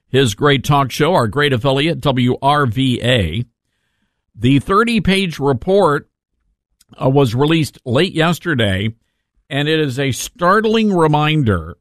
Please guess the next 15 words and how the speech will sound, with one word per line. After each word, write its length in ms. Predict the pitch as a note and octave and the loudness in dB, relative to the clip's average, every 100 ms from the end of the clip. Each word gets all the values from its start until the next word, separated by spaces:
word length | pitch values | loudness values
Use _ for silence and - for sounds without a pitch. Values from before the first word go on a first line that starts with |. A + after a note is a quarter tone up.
| _ - | _ -10
that 380 | G2 C#3 D3 - _ _ | -2 0 -2 -8 _ _
American 600 | C3 D3+ F3+ F#3 F#3 E3 | 2 2 2 0 -2 -2
civil 400 | - F#3+ E3 D#3 | 0 0 2 2
liberties 640 | D#3 D3 C3+ A#2 A#2 A2+ - _ _ _ | 2 0 0 0 -2 -6 -16 _ _ _
and 240 | D3 C3+ - | -2 -2 -2
core 440 | - F#3+ F#3+ G3 | 0 2 2 0
constitutional 880 | - E3+ F3 - D3+ D#3 D3 C#3+ C3 | -2 -2 -2 -2 -4 0 0 0 0
rights 380 | B2+ C3 B2+ - | 2 2 -2 -2
must 340 | C3 D#3 - | 0 0 -2
be 220 | C#3+ C#3 A2+ | -2 -2 -2
vigorously 1040 | F2 F#2 E3+ F3 G3 G3 - F#3 F#3+ F#3 _ _ _ G#2+ | -4 0 2 2 0 0 0 0 0 -2 _ _ _ -6
guarded 560 | F2 F3 F#3 F3+ F3+ - | 0 2 2 0 -2 -2
against 720 | D3+ C#3 A2+ E3 D3+ - - - G2 | -2 0 0 0 -2 -8 -18 -18 -4
government 440 | D3+ E3+ E3 E3 | 0 0 0 0
overreach. 680 | F3 B2 G#2+ E2 - - | 2 0 -2 -4 -10 -20